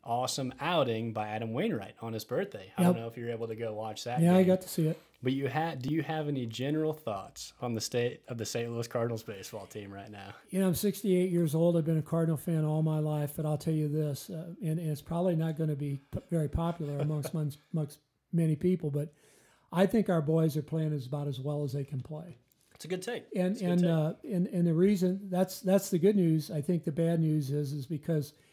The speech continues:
Speaker 2: we just don't have a lot of talent left
Speaker 1: Mm.
Speaker 2: on the team.
Speaker 1: Yeah.
Speaker 2: And I think the talent that we do have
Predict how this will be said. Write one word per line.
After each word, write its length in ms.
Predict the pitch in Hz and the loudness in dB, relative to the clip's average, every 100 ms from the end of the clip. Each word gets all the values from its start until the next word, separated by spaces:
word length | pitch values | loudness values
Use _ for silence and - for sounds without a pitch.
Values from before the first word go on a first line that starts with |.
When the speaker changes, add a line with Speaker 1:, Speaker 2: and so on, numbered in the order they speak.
| _ _ | _ _
Speaker 2:
we 140 | 185 175 | 2 4
just 300 | 135 175 - | 4 2 2
don't 180 | 170 156 | 2 2
have 200 | 151 147 | 2 0
a 40 | |
lot 240 | 143 143 | -2 -2
of 100 | 139 | -4
talent 400 | - 147 147 156 | -4 -4 -2 -4
left 280 | 214 147 147 | -4 -4 -2
Speaker 1:
Mm. 80 | 151 | -2
Speaker 2:
on 100 | 147 | -2
the 80 | 147 | -2
team. 380 | - 151 151 147 - _ _ | -2 -2 -2 -4 -12 _ _
Speaker 1:
Yeah. 60 | 185 | 0
Speaker 2:
And 80 | 175 | 2
I 80 | |
think 220 | 165 190 175 | 4 4 4
the 100 | 151 | 0
talent 400 | 165 170 170 165 | 2 2 2 0
that 160 | 202 | -2
we 180 | 160 156 | 0 0
do 300 | 131 165 190 | 2 2 2
have 500 | 170 175 170 175 175 | 2 0 0 0 -4